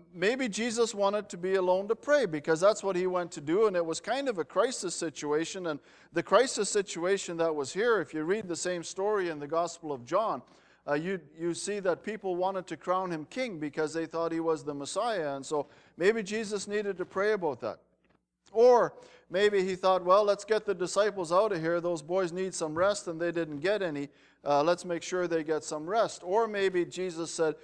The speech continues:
"If I get the disciples out of here, maybe this Messiah thing will kind of die down." And those are all good reasons why Jesus would make his disciples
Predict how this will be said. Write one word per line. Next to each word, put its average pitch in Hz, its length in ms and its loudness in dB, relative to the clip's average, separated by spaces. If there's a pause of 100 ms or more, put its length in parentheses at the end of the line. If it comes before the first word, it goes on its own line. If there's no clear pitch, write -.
(140)
"If 151 160 -2
I 165 100 4
get 220 260 0
the 220 100 0
disciples 190 580 -2
out 160 220 0
of 139 60 -4
here, 165 200 -2
maybe 185 340 0
this 175 240 -4
Messiah 196 540 -2
thing 151 240 -6
will 147 160 -4
kind 165 280 -6
of 156 120 -6
die 160 240 2
down." 180 320 0 (2000)
And 220 120 0
those 269 260 6
are 254 120 4
all 247 160 6
good 202 320 2 (480)
reasons 185 680 -2
why 180 280 2
Jesus 180 480 -4
would 170 160 -2
make 185 220 0
his 165 180 -4
disciples 160 760 0